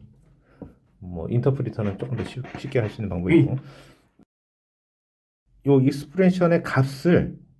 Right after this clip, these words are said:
Speaker 1: 리턴해 주는 걸로 끝낼 겁니다. 그러니까 수식의 계산 값을, 어, 리턴해 주는 걸로. 아, 그 빼먹은 게 하나 있군요. 여기 위에. 그래서 이렇게 이제 그 심볼 자체가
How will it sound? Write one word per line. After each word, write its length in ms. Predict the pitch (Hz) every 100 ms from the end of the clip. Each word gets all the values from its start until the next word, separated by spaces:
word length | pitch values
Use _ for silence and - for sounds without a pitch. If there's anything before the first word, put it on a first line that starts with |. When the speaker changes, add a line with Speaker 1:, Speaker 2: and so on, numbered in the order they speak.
| _
Speaker 1:
리턴해 440 | 117 131 139 175 151
주는 240 | 131 120
걸로 240 | 107 101 104
끝낼 240 | 175 151
겁니다. 320 | 98 85 - - _ _ _ _ _ _
그러니까 180 | - 104
수식의 420 | - 180 180 175
계산 340 | 165 - 135 117
값을, 420 | 95 - 151 170 180 - - _ _
어, 140 | 90 85
리턴해 320 | 104 107 104
주는 180 | 95 87
걸로. 320 | 82 78 139 - - -
아, 220 | 98 92 -
그 100 | -
빼먹은 260 | 165 170 156
게 60 |
하나 100 | 120 95
있군요. 340 | 87 90 117
여기 240 | 98 104 95
위에. 320 | 85 117 123 - _ -
그래서 300 | 117 113 127 127 - - -
이렇게 300 | 139 147 160
이제 300 | 135 127 123
그 560 | 123 110 104 101 101 98
심볼 440 | - 220 220 214
자체가 540 | 185 - - 131 143